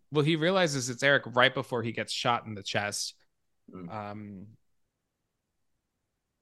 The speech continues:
Speaker 1: and then he
Speaker 2: Yeah, he
Speaker 1: gets
Speaker 2: tells
Speaker 1: it.
Speaker 2: him, like, "Oh, yeah, is this," he says something that, like, calls him by name, and so he knows it's him.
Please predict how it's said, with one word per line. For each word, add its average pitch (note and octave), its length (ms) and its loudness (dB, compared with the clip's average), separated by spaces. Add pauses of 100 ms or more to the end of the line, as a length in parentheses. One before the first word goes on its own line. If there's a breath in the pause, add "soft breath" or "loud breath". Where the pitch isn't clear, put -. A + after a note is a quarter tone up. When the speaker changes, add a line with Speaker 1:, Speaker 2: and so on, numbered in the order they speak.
(260)
Speaker 1:
and C3 160 0
then C3 120 0
he C3+ 80 -2
Speaker 2:
Yeah, C3+ 180 8
he E3 140 2
Speaker 1:
gets - 80 -2
Speaker 2:
tells A3 220 10
Speaker 1:
it. G#3+ 60 6
Speaker 2:
him, F#3+ 60 2
like, E3+ 300 10
"Oh, E3 180 12
yeah, D3+ 300 8
is A#2+ 120 2
this," - 400 0
he E3 180 0
says G3 340 6
something C3+ 520 2
that, A2 260 0
like, A2+ 180 2
calls A#2 260 2
him A2 80 -2
by G2 180 -2
name, F#2+ 340 -8
and F#2 100 -12
so G2+ 120 -4
he G2+ 60 -6
knows F#2+ 260 -8
it's F2+ 180 -14
him. - 220 -10